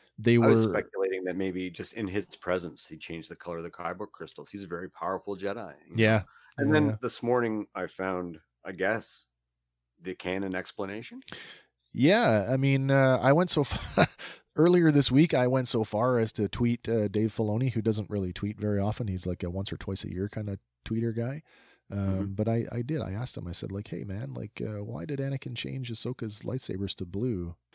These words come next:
Speaker 1: You know, were they broken, or is there some other reason for it? Because her sabers, she has a, a yellow blade and a green blade."
Speaker 2: Turns out he gave us the answer, but the Force works in mysterious ways.
Speaker 1: Sure does.
Speaker 2: <laughs>
Speaker 1: So,
Speaker 2: So I
Speaker 1: you wanna go
Speaker 2: Yeah.
Speaker 1: th-,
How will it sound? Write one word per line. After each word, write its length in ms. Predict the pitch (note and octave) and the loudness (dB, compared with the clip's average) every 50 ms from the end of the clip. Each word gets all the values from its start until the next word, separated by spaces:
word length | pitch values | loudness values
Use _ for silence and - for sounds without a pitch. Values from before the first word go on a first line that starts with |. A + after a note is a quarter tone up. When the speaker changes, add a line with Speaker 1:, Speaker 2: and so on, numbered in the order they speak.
| _ _ _ | _ _ _
Speaker 1:
You 100 | A2 G#2 | -4 -4
know, 120 | G2 G2 | -2 -2
were 160 | F#2+ G2+ G#2 | 0 0 0
they 140 | F#2 F#2+ F#2 | 0 0 0
broken, 500 | F2 E2+ F#2 F#2 A2 A#2+ - - E3+ D#3+ | 2 4 6 6 6 6 4 2 -2 0
or 120 | G#2 F#2 F#2+ | 0 0 0
is 140 | F#2+ F2+ | 0 0
there 100 | F#2 F#2+ | 0 0
some 280 | F2+ - - G#2 F#2+ F#2+ | 0 0 0 -2 -2 -2
other 200 | F2+ F2+ F#2 F2 | -2 0 -2 0
reason 360 | E2+ G#2 C3 D#3 D3+ C#3 A2+ | 4 4 6 6 4 2 -2
for 260 | F#2 - - F#2+ F2 | -4 -6 -6 -6 -6
it? 80 | D#2+ - | -6 -6
Because 460 | F#2+ F#2+ - G#2+ G2+ F#2+ F2 - - - _ - | -8 -6 -2 0 0 0 0 -4 -6 -10 _ -6
her 340 | - G#3+ A#3 F3 A2+ G2 - _ - | -2 0 2 4 2 2 0 _ -6
sabers, 540 | - - - D3+ E3+ C3+ G#2+ F#2 F#2+ F#2+ - | -4 0 0 2 2 2 2 0 0 0 0
she 200 | - - - G#2 G#2 | -2 -2 -2 -2 -2
has 140 | G2 F#2 F#2 | -2 -2 -2
a, 200 | F2 E2+ D#2 - | -4 -4 -6 -8
a 100 | - D2 D2 | -10 -12 -8
yellow 360 | D#2 F2 G2+ C3+ D#3+ E3 E3 | -4 -2 0 2 2 2 2
blade 400 | D#3 D3+ D3 D3+ D#3 F3 G3+ G#3 - _ - - - _ _ _ _ | 0 -2 -2 -2 -4 -6 -10 -12 -14 _ -20 -20 -20 _ _ _ _
and 200 | - G2+ F#2+ F#2 | -6 -6 -4 -4
a 40 | F#2 | -6
green 400 | F#2+ A#2 D#3 A#3+ D4 D4+ A3+ G#2+ | -4 -2 -2 0 0 0 -2 -4
blade." 380 | - D#2+ - - - - - - _ _ _ _ _ _ | -4 -6 -8 -10 -12 -14 -16 -20 _ _ _ _ _ _
Speaker 2:
Turns 240 | - C3+ D#3 E3 D3 | 0 2 2 4 4
out 160 | D3 C3 A2+ | 2 2 4
he 140 | G2+ C3+ D#3 | 4 2 2
gave 220 | C#3 C3+ B2+ C3 B2 | 4 4 4 4 4
us 120 | A#2 - | 2 0
the 140 | - G#2 G#2 | 0 2 2
answer, 300 | B2 D3+ D3 - - F#2 | 2 2 0 0 -2 -2
but 240 | D#2+ F#2 F#2 - - | -2 -2 -4 -6 -10
the 80 | - | -18
Force 400 | - - G#2 G#2 A2+ A2+ - - | -8 -2 0 0 0 0 -2 -4
works 240 | G#2 G#2 G#2 - - | -4 -4 -4 -4 -6
in 60 | G2+ | -8
mysterious 560 | G2 F#2 - - - F#2+ G2 G2 G2 F#2+ - | -8 -8 -8 -8 -6 -6 -4 -4 -6 -6 -6
ways. 280 | G2 F#2 F#2 F2 D#2+ - | -6 -6 -6 -6 -2 0
Speaker 1:
Sure 240 | - - A2 G#2+ G2 | 2 4 4 4 4
does. 400 | F2 B2 C#3 B2 - - - - E3 | 4 4 4 6 4 4 2 2 2
Speaker 2:
<laughs> 840 | F#3 D#3 D#3 F3+ D3+ D3+ D#3+ - _ _ _ _ _ _ _ _ - | 4 4 2 2 0 -2 -4 -8 _ _ _ _ _ _ _ _ -6
Speaker 1:
So, 520 | - - - D3+ C#3+ C#3+ C#3 C#3 C#3 B2 - - | 0 4 8 10 10 10 10 10 8 6 2 0
Speaker 2:
So 60 | A#2 A#2 | 0 0
I 20 | - - _ _ _ _ - | 0 -2 _ _ _ _ 2
Speaker 1:
you 140 | B2 B2+ | 4 6
wanna 220 | B2+ C#3 C#3+ C#3+ C#3 | 8 8 8 8 8
go 80 | C3+ C#3+ | 6 6
Speaker 2:
Yeah. 40 | C3+ | 6
Speaker 1:
th-, 100 | G#2 - | 4 2